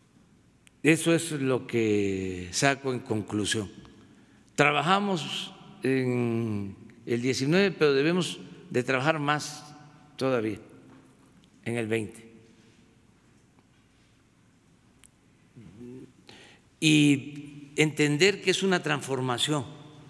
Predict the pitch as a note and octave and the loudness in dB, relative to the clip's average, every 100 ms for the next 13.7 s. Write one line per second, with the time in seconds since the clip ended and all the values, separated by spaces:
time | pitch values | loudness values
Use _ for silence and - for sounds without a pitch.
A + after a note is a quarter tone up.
0 | - - - - - _ - A2+ B2+ A#2 | -20 -20 -20 -20 -20 _ -8 -6 -2 -4
1 | A#2 - C3+ D3 C3 - - - - - | -4 -4 -2 -2 -6 -16 -20 -20 -20 -20
2 | _ _ - B2 C3+ D3 C3+ - C3 G#2+ | _ _ -6 -2 0 0 -2 -2 -2 -2
3 | F2 - - - - - - - _ _ | -8 -16 -20 -20 -20 -20 -20 -20 _ _
4 | _ _ _ _ _ _ _ _ C3 D#3+ | _ _ _ _ _ _ _ _ -2 0
5 | E3+ D#3 - D3+ D3 - - - - - | 0 -2 -2 -2 -4 -8 -12 -20 -18 -12
6 | B2 D3 C#3 D3 C#3+ C#3 - C#3 C3 B2+ | -8 -8 -2 -2 0 -4 -6 -6 -4 -4
7 | - B2+ B2 A#2 A2 A2 A#2 G2 F2+ - | -2 -4 -2 -2 -2 0 -2 -4 -16 -20
8 | - - _ - _ _ _ _ _ _ | -20 -20 _ -20 _ _ _ _ _ _
9 | _ _ _ _ _ _ _ _ - - | _ _ _ _ _ _ _ _ -20 -20
10 | - - _ - C3 B2 B2+ A#2 - - | -20 -20 _ -6 -2 0 -2 -4 -14 -20
11 | - - - - - - - - - D3 | -20 -20 -20 -20 -20 -20 -20 -20 -6 0
12 | E3 C3 C#3 A2+ B2+ A#2 D3 D3+ D3+ D3 | 2 2 -2 -2 -4 -4 -4 -6 -6 0
13 | D#3 E3 E3+ - F3+ E3+ - | 2 2 -2 -2 -2 -2 -10